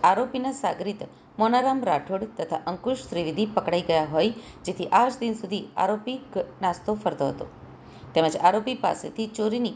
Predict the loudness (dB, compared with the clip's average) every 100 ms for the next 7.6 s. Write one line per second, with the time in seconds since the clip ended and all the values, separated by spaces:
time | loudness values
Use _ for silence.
0 | -6 -4 -4 0 4 4 2 -4 -6 -6
1 | -6 -6 -4 -2 -2 -4 -8 -6 -2 2
2 | 2 0 -6 -14 -16 -20 -20 -20 -20 -10
3 | 0 2 2 2 2 4 2 0 -6 -6
4 | -6 -4 -4 0 0 0 -4 -6 -6 -8
5 | -8 -8 -4 -4 -4 -4 -4 2 2 0
6 | -10 -8 2 2 4 2 0 -2 -4 -4
7 | -4 -4 -6 -6 -8